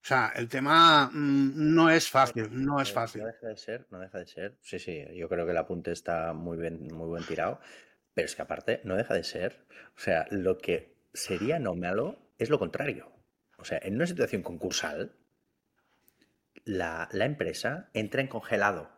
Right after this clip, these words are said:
Speaker 2: o sea, entra en, en, en, en una, en una situación de, de, de que llegan, eh, los agentes concursales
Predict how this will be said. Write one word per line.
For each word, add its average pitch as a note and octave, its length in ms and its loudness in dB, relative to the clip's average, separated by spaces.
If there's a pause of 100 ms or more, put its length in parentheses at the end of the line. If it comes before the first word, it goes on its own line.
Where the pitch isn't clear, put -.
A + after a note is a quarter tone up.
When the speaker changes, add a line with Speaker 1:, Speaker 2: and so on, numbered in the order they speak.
(140)
Speaker 2:
o G#2 80 -18
sea, F#2 160 -4
entra A#2 240 -2
en, A2+ 180 -2
en, G2+ 200 -6 (220)
en, G#2 220 -6
en G#2 200 -4
una, A2+ 300 -2
en G#2+ 140 -6
una A#2 220 -2
situación C3+ 580 -6
de, A2+ 300 -4
de, F#2 500 -6 (380)
de F#2+ 200 -2
que F2 140 -6
llegan, G2 460 0 (680)
eh, D#2+ 880 -4
los E2+ 180 -6
agentes F#2 300 -4
concursales D3 720 -4